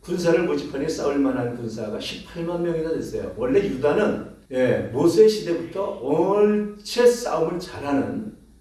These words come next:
그런 족속이었어요. 그래서 유다는 강성했습니다. 모든 싸움에는 유다가 앞장서 싸웠어요. 여러분, 찬송이라는 능력이 뭔지 아십니까? 찬송은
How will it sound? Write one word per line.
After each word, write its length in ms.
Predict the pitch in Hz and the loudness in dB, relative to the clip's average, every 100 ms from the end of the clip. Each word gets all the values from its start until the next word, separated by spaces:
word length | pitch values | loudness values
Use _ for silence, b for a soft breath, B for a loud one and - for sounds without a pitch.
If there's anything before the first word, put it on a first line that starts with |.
| _ | _
그런 400 | - - 240 247 | -6 2 4 2
족속이었어요. 600 | - - - - - - - _ _ _ _ _ _ _ _ _ _ _ | 0 -8 -8 -8 -10 -14 -20 _ _ _ _ _ _ _ _ _ _ _
그래서 500 | 180 190 214 214 - | 2 4 6 4 2
유다는 440 | - - 160 - | -4 2 2 2
강성했습니다. 1000 | - 165 170 240 175 - 123 - - - - _ _ _ _ _ _ _ _ - | -4 -2 0 2 2 0 -4 -8 -10 -12 -18 _ _ _ _ _ _ _ _ -2
모든 360 | 190 226 254 | 4 4 4
싸움에는 580 | - 220 196 185 220 220 | 2 2 2 2 0 0
유다가 420 | - 135 135 - | -2 -4 -4 -6
앞장서 420 | - 240 - - | -6 -4 -4 -6
싸웠어요. 480 | - - - - 135 | -12 -16 -20 -18 -12
여러분, 200 | 135 - | -8 -8
찬송이라는 1120 | - - 220 233 208 196 175 160 175 135 - | -8 -8 -6 -4 -2 -2 0 0 0 -4 -4
능력이 480 | 139 143 135 127 117 | -2 0 0 -2 -2
뭔지 400 | 107 107 110 110 | -2 -4 -4 -4
아십니까? 760 | - - 113 107 147 - - - b b b b b - | -6 -8 -10 -10 -8 -10 -12 -20 b b b b b -18
찬송은 840 | - 180 175 156 160 196 - - | -12 -6 -4 0 0 0 -2 -8